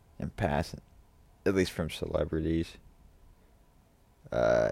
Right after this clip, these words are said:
it, it's, it's especially hard when they're on, they're in your own family, too. But that was, that was just the final, the final,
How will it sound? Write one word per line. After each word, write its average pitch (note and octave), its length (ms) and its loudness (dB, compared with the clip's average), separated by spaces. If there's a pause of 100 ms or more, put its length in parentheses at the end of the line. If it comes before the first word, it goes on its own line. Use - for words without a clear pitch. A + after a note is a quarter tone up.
it, C2+ 280 0
it's, - 420 -6
it's D#2+ 140 -4
especially D2 400 0
hard E2 240 -2
when D#2+ 140 -4
they're D#2+ 200 -2
on, E2 140 -2 (600)
they're F2+ 340 6
in F2 160 2
your F2+ 140 0
own F2 120 -2
family, F2 480 -2
too. F2+ 260 2 (1600)
But G2+ 140 4
that A2+ 160 8
was, G#2 280 4
that A2+ 100 8
was G2 120 6
just - 280 -2
the - 40 -2
final, C#2 520 -4 (1300)
the E2 80 -2
final, C2 560 -2